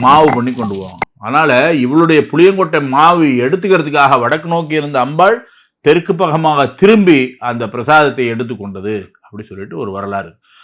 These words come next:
ஆக மக்களினுடைய மனதை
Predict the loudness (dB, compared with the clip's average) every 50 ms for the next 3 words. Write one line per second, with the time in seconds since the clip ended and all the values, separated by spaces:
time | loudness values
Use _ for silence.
0 | _ _ _ -6 -4 -4 -2 -2 -2 -4 -4 -6 -6 -10 _ _ _ _ _ _
1 | _ -10 -8 -8 -8 -8 _ 0 2 4 4 4 4 2 2 2 4 2 2 2
2 | 2 0 0 0 0 -2 -2 -4 -4 -4 -6 -8 -10